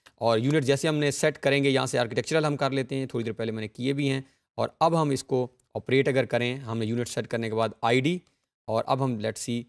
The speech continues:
तो अब आप देखें तो exactly एक्स के वही कोऑर्डिनेट्स हैं, टू feet and eleven inches।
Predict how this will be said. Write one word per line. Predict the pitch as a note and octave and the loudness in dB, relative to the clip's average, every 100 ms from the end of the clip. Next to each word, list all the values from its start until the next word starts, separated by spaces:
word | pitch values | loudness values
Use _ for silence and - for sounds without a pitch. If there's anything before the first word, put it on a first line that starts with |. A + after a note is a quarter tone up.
| _ _ _ _ - | _ _ _ _ -12
तो | - | 0
अब | D#3+ D#3+ | 4 4
आप | A#2 | 2
देखें | A#2 C#3 | -2 -2
तो | B2 | -4
exactly | - A2 F3+ F3+ F3 E3 E3 B2+ B2+ | -6 0 0 0 -2 -2 -2 -2 -4
एक्स | B2+ - | -4 -4
के | C3 | -2
वही | B2 C#3 | 0 0
कोऑर्डिनेट्स | - A2+ A2 G#2+ G#2 D3+ | 0 -2 -2 -4 -4 -10
हैं, | G#3 _ _ _ _ - | -12 _ _ _ _ -2
टू | D3 | -2
feet | C#3 C3+ B2+ | 0 -2 -4
and | A#2+ A#2 D#3+ - _ - | -4 -6 -6 -10 _ -4
eleven | A#2+ A#2 A2+ | 0 0 0
inches। | A2 A2 F3+ | -4 -2 -2